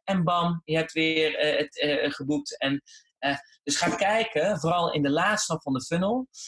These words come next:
Ehm, bied iets aan, eh, altijd vijf dagen, eh, bedenkgarantie. Jongens, dat soort dingen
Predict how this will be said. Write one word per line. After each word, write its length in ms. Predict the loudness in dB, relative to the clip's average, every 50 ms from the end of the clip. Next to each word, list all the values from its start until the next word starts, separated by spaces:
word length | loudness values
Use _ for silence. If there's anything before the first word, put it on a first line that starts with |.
| -18 _ _
Ehm, 340 | -4 -2 0 2 0 0 -2 -6 _ _ _ _ _ _ _ _ _ _ _ _ _ _ _
bied 340 | -20 -10 -2 0 0 2 2
iets 160 | 0 2 2
aan, 360 | 2 2 2 2 0 -2 -4 _
eh, 260 | -2 0 0 2 0
altijd 280 | 0 0 0 0 0 0
vijf 240 | 0 2 2 2 2
dagen, 500 | 2 2 2 2 2 0 0 2 2 2 2 2 2
eh, 80 | 0
bedenkgarantie. 880 | 0 0 0 0 0 -2 -4 _ _ -4 -2 0 0 0 0 0 0
Jongens, 220 | 0 0 0 0 -2
dat 260 | -2 -2 -2 0 -2
soort 220 | -2 -2 -2 0
dingen 420 | 0 0 2 2 2 0 0 -2